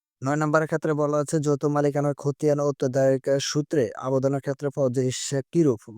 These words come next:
এখানেও বলা হচ্ছে যে আমাদের যদি আবেদন যৌথ হয় বা একাধিক ক্ষেত্রে হয়, দুইজন, তিনজন এভাবে হয়, সেক্ষেত্রে আমাদের ওই আবেদনটা হিস্সা ঠিক আছে কিনা ওইটা আমাদেরকে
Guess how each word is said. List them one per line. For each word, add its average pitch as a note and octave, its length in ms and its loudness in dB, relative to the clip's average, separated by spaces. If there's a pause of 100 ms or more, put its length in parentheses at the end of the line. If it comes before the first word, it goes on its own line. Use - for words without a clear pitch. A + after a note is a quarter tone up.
এখানেও D#3 320 0
বলা D3 220 2
হচ্ছে D3+ 260 -2
যে F#3+ 100 0
আমাদের D3 360 2
যদি C#3+ 300 0
আবেদন C3+ 460 -2 (760)
যৌথ C3+ 360 0
হয় D3 320 2 (360)
বা B2 200 -2 (420)
একাধিক C#3+ 520 0
ক্ষেত্রে C#3 380 -2
হয়, B2 360 2
দুইজন, B2+ 440 2
তিনজন B2+ 520 0 (180)
এভাবে B2+ 340 0
হয়, C3 360 0
সেক্ষেত্রে E3 500 -4
আমাদের D3 360 0
ওই D3 240 0
আবেদনটা C3+ 580 0 (960)
হিস্সা - 460 2
ঠিক D#3 280 0
আছে D#3 240 0
কিনা D3 300 0 (500)
ওইটা F3 260 2
আমাদেরকে D3+ 420 2